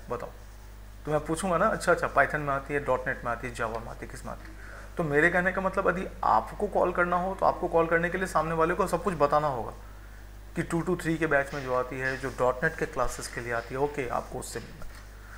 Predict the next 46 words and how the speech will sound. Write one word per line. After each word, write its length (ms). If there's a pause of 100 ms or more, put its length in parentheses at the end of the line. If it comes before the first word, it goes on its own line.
(180)
तो 220 (140)
आप 240
क्या 100
हो? 140
आप 360
हो 120
instance 480
data 200
member। 420
और 100
मैं 300
क्या 100
हूँ? 160
मैं 140
हूँ 160 (120)
class 300
data 200
member। 300 (540)
मुझसे 360
किसी 240
को 120
मिलना 240
हो 100
डायरेक्टली 380
बोलेगा, 340
"जो 140
एजाइल 200
वाले 240
संतोष 360
सर 80
हैं 80
उनसे 180
बात 200
करवा 220
दो।" 140 (1000)
लेकिन 220
आपसे 260
मिलना 220
है 80
तो 100
पूरी, 300
तो 160
मेरे 280
कहने 220
का 80
मतलब 380